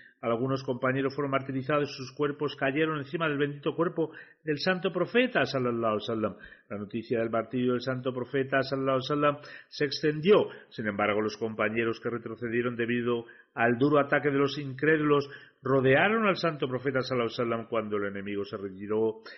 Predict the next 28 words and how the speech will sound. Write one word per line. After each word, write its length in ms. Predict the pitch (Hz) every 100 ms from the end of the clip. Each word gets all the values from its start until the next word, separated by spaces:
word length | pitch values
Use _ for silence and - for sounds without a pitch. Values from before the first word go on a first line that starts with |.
| - -
Sacaron 420 | 110 110 113 113
al 60 |
santo 320 | - 113 113 113
profeta 480 | 117 127 113 120 117
de 120 | 120
la 120 | 120
zanja. 800 | - 131 131 131 131 120 - - -
Poco 180 | 123
después, 340 | 127 - 127 123
el 80 | 123
santo 300 | 131 131 123
profeta 360 | 123 131 127
volvió 300 | 123 120 123
en 80 | 120
sí 380 | - 160 160 - - -
y 100 | 156
ordenó 380 | 147 143 151 170
a 60 | 233
los 280 | 254 - -
soldados 680 | 151 123 113 139 175 180
salir 280 | 156 131 135
a 60 | 123
las 160 | 113
afueras 320 | 113 - 127 113
del 120 | 110
campo 320 | 113 113 117
de 60 | 110
batalla 500 | 107 143 143 127